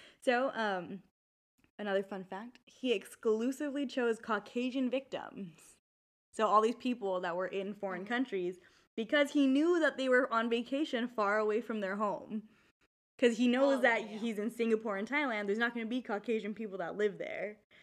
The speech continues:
Speaker 1: So he knew they were far from home on vacation, so he would be less likely to get caught. Good for him. But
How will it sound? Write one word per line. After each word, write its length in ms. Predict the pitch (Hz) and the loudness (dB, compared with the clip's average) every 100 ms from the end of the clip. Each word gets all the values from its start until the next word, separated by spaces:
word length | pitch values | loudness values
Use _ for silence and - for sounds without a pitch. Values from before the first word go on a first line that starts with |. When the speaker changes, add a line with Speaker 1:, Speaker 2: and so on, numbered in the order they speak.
| - _ | -20 _
Speaker 1:
So 80 | 226 | -2
he 160 | 226 226 | 0 2
knew 260 | 226 247 | 2 2
they 120 | 262 247 | 2 4
were 100 | 247 | 4
far 220 | 226 220 | 2 -2
from 160 | 262 247 | 0 -2
home 160 | 226 | -2
on 160 | 185 196 | -4 -4
vacation, 560 | 226 220 196 190 185 202 | -2 0 -2 -2 -6 -6
so 100 | 196 | -6
he 140 | 208 | -6
would 100 | 196 | -8
be 120 | 185 | -6
less 260 | 175 175 185 | -6 -6 -6
likely 280 | 180 180 175 | -8 -8 -10
to 60 | 165 | -12
get 180 | - | -14
caught. 320 | - - - - - _ _ _ _ _ _ _ _ _ _ _ _ _ | -12 -12 -12 -16 -20 _ _ _ _ _ _ _ _ _ _ _ _ _
Good 140 | 185 | -12
for 100 | 170 | -12
him. 260 | 170 - - - - - - - | -14 -16 -20 -20 -20 -20 -8 6
But 320 | 330 330 | 8 6